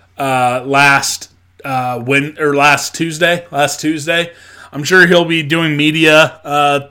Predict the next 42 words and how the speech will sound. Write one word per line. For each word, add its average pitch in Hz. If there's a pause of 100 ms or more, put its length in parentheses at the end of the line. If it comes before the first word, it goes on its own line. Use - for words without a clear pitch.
today 147
as 139
you 143
guys 143
are 143
listening 143
to 147
it 143
on 135
Tuesday. 139 (460)
I'll 139
be 143
watching 139
it 147
on, 135 (400)
uh, 131
K-State 160
Online 143
and 131
Go 139
Powercat. 139
Both 139
of 143
them 135
have 135
been 139
uploading, 135 (600)
uh, 143
player 156
press 156
availability, 156
so 147
I'll 151
watch 147
it 156
and 127
diagnose 143
it 143
for 156
you 147
guys 143
tomorrow. 143